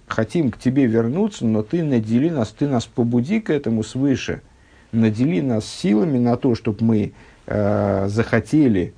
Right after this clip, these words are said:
сделать тшуву, надели нас желанием делать тшуву. Согласитесь, что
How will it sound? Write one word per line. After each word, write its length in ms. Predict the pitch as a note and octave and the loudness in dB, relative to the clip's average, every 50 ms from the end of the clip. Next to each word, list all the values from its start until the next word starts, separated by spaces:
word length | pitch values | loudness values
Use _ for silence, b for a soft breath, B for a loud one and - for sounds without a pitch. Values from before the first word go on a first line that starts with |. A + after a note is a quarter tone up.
| - _ _ _ _ - | -20 _ _ _ _ -12
сделать 480 | G2+ G2+ - A#2 B2 A#2 G#2+ G#2 G#2 | -10 -2 2 2 4 4 2 0 -2
тшуву, 460 | - - - D3+ D3 C3 G#2 F#2+ F2 | -6 -4 0 2 2 2 2 -2 -4
надели 580 | F2 F2 F#2+ G2 G#2 G#2 G2+ F#2+ A2 B2+ D#3 D3+ | -6 -4 -4 -4 -2 -2 0 0 0 0 0 0
нас 200 | B2+ A#2+ G#2+ G#2 | 0 0 -2 -2
желанием 600 | G2 G#2 A2+ B2 C3+ B2+ B2 A2+ A2+ G#2+ G#2 G#2 | -2 -2 -2 0 0 0 0 0 0 0 0 -2
делать 320 | G#2 A2+ A2 G#2 G#2+ G#2 | 0 0 0 0 -2 -4
тшуву. 300 | G#2 - - A2 - - | -6 -6 -6 -6 -6 -6
Согласитесь, 580 | - - - G2+ G#2+ G2+ - G#2 - - G#2+ - | -6 -8 -6 -4 -4 -4 -4 -6 -8 -8 -10 -12
что 220 | - - - G2+ | -8 -8 -8 -8